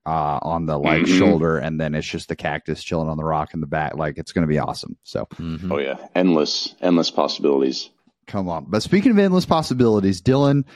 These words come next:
Speaker 1: you're not just a course designer, you're, or a course owner, even design. You know, I'll give you designer. You know, you've had some input on the holes. Uh,
Speaker 2: Yeah, uh, hole fifteen at Cactus, I, I kinda,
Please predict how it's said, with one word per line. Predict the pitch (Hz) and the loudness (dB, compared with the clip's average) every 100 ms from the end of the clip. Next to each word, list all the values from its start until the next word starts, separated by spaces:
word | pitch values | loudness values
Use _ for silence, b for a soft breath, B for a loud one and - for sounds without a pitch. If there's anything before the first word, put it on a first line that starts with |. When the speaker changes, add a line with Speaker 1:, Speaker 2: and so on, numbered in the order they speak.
| b b - | b b 0
Speaker 1:
you're | 117 135 | 4 4
not | 143 147 | 4 2
just | 107 123 113 107 - - - | 0 2 4 2 -2 -6 -4
a | 95 | -2
course | - 101 95 | 2 2 2
designer, | 87 85 80 80 80 78 90 | -4 -2 -4 -4 -6 -8 -10
you're, | 92 95 | -4 0
or | 95 98 | 2 2
a | 92 | 0
course | - 120 - | 0 0 0
owner, | 78 87 90 90 87 - | 0 0 0 0 -4 -4
even | 101 98 87 | -4 -4 -8
design. | 87 82 - | -4 -4 0
You | 135 | 2
know, | 156 | 2
I'll | 240 | 2
give | 123 82 | 0 -2
you | |
designer. | 78 80 78 80 104 147 | -4 -2 0 0 0 -2
You | 143 | 0
know, | 185 | 2
you've | 226 | 4
had | 131 - | 2 0
some | 87 | 0
input | 80 82 92 - - | 0 -2 -4 -4 -4
on | 98 | -2
the | 92 | -2
holes. | 87 101 - - - | 0 -2 -2 -18 -6
Uh, | 90 87 90 147 | -2 -2 0 0
Speaker 2:
Yeah, | 147 107 90 | 2 0 0
uh, | 110 98 - | -2 -2 -4
hole | - 131 | 0 0
fifteen | - 110 - 117 107 | 2 -2 0 2 4
at | 98 95 - | 4 2 0
Cactus, | 98 92 101 101 90 | 0 2 0 2 2
I, | 82 78 76 - - - | 2 2 0 -8 -16 -8
I | 90 | -4
kinda, | 107 87 80 | 0 2 2